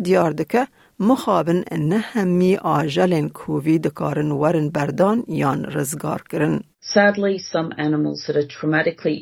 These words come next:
Speaker 2: injured or terminally ill may require euthanasia. However, for those we can help, wildlife rehabilitation work is inspiring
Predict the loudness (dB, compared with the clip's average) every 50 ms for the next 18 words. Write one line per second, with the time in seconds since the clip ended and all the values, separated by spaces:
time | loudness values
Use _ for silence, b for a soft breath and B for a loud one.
0 | 0 0 0 2 2 0 0 0 -2 -4 -6 -6 -6 -6 -4 -4 -2 -2 0 2
1 | 2 2 2 4 2 2 2 0 -2 -4 -2 0 2 4 4 4 4 4 2 0
2 | -2 -4 -2 0 0 0 0 -2 -4 -6 -6 -4 -4 -2 0 0 0 0 -2 -4
3 | -4 -6 B B B B B B B B B B -2 2 4 6 6 4 4 2
4 | 0 -2 -4 -4 0 2 2 4 2 0 -2 -4 -6 -6 -6 -12 -6 -4 -4 -2
5 | -2 -4 -4 -4 -4 -4 -4 -6 -8 _ b b b b b b 2 4 6 6
6 | 6 6 6 4 2 2 2 -2 -2 -2 -2 0 2 2 2 2 0 0 -2 -2
7 | -2 -2 -4 -6 -6 -6 -2 0 0 0 -2 -4 -6 -6 -6 -4 -2 -2 -2 -2
8 | -4 -6 -10 -8 -4 0 2 2 4 4 2 2 0 -2